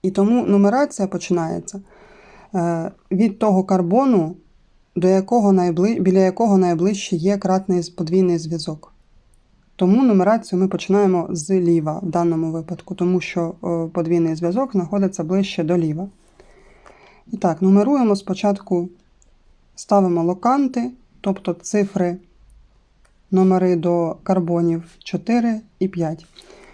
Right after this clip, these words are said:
Ну, ми бачимо п'ять карбонів у головному ланцюзі. Е,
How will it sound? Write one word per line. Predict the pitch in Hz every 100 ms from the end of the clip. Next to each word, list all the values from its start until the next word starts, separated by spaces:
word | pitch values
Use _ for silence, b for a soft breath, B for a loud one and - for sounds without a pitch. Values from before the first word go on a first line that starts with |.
| B
Ну, | 254 262
ми | 208
бачимо | 208 202 - 185
п'ять | 175 190 180
карбонів | - 180 165 180 170 170
у | 165
головному | 170 170 180 165 160
ланцюзі. | 165 170 202 190 302 339 B B B B B B B
Е, | - 180 175 175 175 170 170